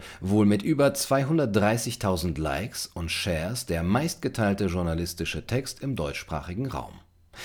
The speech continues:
Der Inhalt? Unspektakulär. Es geht um eine Kritik des Missverhältnisses zwischen aktuellen Todesfallzahlen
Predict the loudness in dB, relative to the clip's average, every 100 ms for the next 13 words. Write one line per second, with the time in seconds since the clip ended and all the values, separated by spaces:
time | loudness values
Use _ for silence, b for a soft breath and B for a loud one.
0 | B B -8 -4 -2 0 2 0 -2 -10
1 | -20 -20 -20 -20 -4 2 2 0 -10 -10
2 | -10 -10 -10 -12 -18 _ _ _ _ _
3 | _ 2 2 4 4 6 6 4 2 2
4 | 0 0 2 4 4 2 2 2 0 -2
5 | -4 -4 -4 -2 -2 -6 -8 -6 -4 -4
6 | -6 -6 -4 -4 -2 -2 0 2 4 4
7 | 0